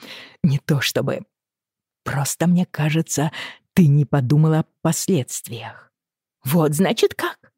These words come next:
Не подумала?» Щёки у неё вспыхнули. «Чтоб вы знали, чтоб ты знал. С тех пор, как ты покинул Лондон,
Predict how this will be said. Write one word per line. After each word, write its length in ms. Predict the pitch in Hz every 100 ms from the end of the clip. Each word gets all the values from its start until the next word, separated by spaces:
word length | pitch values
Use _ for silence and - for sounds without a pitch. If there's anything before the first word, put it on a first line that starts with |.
| _ -
Не 160 | 143 139
подумала?» 720 | 143 143 151 160 165 294 392 _ _ _ _ _ -
Щёки 340 | - 226 220 -
у 80 | 185
неё 240 | 170 151
вспыхнули. 760 | - - 139 131 - 120 127 - _ _ _ _ _
«Чтоб 340 | - - 453 392
вы 100 | 359
знали, 420 | 196 151 139 147 _ _ _
чтоб 280 | - - 415
ты 200 | - 175
знал. 400 | 139 147 139 143 _ _ _ _
С 140 | - -
тех 260 | 175 -
пор, 180 | - 170
как 200 | 180 170
ты 120 | 180
покинул 440 | 170 160 175 165 160
Лондон, 460 | 156 165 175 240